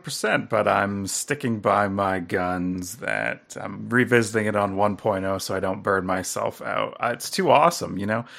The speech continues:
I run into things that are too awesome all the time, and I just have to look at my life and say, "Can I handle this awesomeness right now?" And usually, no, I can't. I can't handle the awesomeness. I have to uninstall it. I have to get it away from me. And Valheim is like that. So if I'm gonna put all that time into it again, it needs to be,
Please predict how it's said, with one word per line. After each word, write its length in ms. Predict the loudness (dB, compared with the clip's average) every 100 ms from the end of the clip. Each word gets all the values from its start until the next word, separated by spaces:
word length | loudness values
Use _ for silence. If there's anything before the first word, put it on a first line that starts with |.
| -14 0
I 120 | 2
run 280 | 6 6 6
into 220 | 4 0
things 300 | 2 2 4
that 120 | 4
are 60 | 4
too 240 | 2 6
awesome 320 | 6 4 0
all 140 | 0 -2
the 80 | -2
time, 260 | -2 -2
and 80 | -2
I 60 | -4
just 160 | 0
have 140 | 0 0
to 60 |
look 200 | -2 0
at 80 | 0
my 120 | 0
life 340 | 2 2 0 -4
and 120 | -8
say, 420 | -2 0 0 -2 -12 _ _ _ _ _ _ -6
"Can 80 | 2
I 80 | 4
handle 260 | 4 4 2
this 160 | 4
awesomeness 500 | 6 6 4 -2 2
right 160 | 4 4
now?" 140 | 4
And 140 | 4 2
usually, 340 | 0 2 4
no, 320 | 6 4 2
I 120 | -4 -4
can't. 320 | -2 -4 -6 -8
I 80 |
can't 220 | -2 0 2
handle 180 | 2 6
the 80 |
awesomeness. 580 | 8 6 4 -6 -6 -4
I 140 | 0 4
have 200 | 4 6
to 80 |
uninstall 520 | 6 6 4 6 6 8
it. 80 |
I 40 | 6
have 100 | 4
to 60 | 2
get 120 | 2
it 80 | 4
away 200 | 4 4
from 180 | 0 -8
me. 120 | -4
And 160 | -2 4
Valheim 360 | 4 6 4 2
is 120 | 0
like 220 | -2 0
that. 200 | -2 -2
So 460 | 2 2 2 0 -4
if 140 | -6 -4
I'm 140 | 0
gonna 180 | 2 0
put 280 | 2 0 4
all 160 | 4 6
that 220 | 4 2
time 320 | -2 0 2
into 240 | 0 -2
it 60 | -4
again, 260 | 0 0 0
it 100 | -2
needs 260 | -4 -4
to 100 | -6
be, 320 | -4 -4 -4